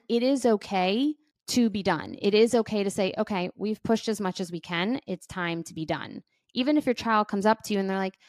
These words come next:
"I think I'm ready to go," like, listen to that.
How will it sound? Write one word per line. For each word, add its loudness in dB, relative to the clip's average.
"I -6
think 0
I'm 2
ready 0
to -4
go," -2
like, -2
listen 0
to -6
that. -12